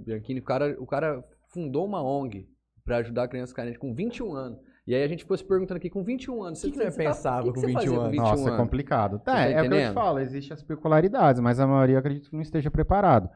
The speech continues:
Speaker 3: Mas envolve muita pressão de pai, mãe, né? Você quer seguir a carreira do pai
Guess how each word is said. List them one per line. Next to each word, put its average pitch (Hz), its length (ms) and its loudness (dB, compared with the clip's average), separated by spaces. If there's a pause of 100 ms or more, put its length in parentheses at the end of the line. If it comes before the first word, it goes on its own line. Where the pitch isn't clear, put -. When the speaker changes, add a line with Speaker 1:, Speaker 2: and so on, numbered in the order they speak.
(320)
Speaker 3:
Mas 123 180 -2
envolve 131 260 2
muita 131 220 2
pressão 135 420 -2
de 120 120 -6
pai, 120 360 -2
mãe, 117 480 2 (420)
né? 113 140 6
Você 113 220 0
quer 120 160 2
seguir 123 200 -4
a 117 40 2
carreira 117 400 0
do 120 120 -6
pai 117 440 -4